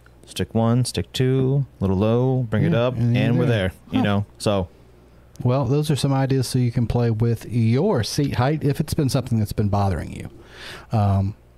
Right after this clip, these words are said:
Speaker 2: so I think that catches us up on the, yep, on the chat. Um,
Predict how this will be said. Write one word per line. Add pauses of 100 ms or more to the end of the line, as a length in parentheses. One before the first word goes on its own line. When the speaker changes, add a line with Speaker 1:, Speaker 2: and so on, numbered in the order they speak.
(520)
Speaker 2:
so
I
think
that
catches
us
up
on
the,
yep,
on
the
chat.
Um,